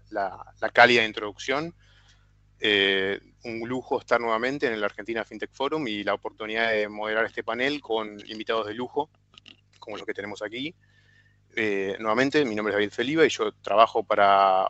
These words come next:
la agencia de noticias del grupo S and P Global, Market Intelligence, y en esta oportunidad, como bien anunció Mariano,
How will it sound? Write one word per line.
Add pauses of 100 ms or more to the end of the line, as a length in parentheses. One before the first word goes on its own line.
(140)
la
agencia
de
noticias
del
grupo
S
and
P
Global, (140)
Market
Intelligence, (240)
y
en
esta
oportunidad, (600)
como
bien
anunció
Mariano,